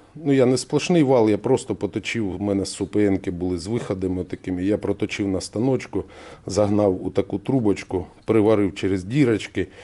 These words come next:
І, в принципі, нормально, нормально. Значить, ось воно. І тут сплошний, і там сплошний.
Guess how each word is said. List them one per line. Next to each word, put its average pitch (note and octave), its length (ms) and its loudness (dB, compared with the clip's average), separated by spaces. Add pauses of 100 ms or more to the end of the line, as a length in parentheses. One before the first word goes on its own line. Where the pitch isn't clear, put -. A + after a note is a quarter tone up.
(580)
І, F3+ 240 6
в - 240 -4
принципі, G2+ 640 0 (140)
нормально, F2+ 720 0 (200)
нормально. F#2 500 -2 (1080)
Значить, G2+ 580 -6 (540)
ось F2 300 -8
воно. F2 200 -10 (420)
І B2 80 -6
тут - 240 -2
сплошний, A2+ 600 -2 (260)
і G2+ 80 -6
там E2+ 280 -10
сплошний. F2 580 -14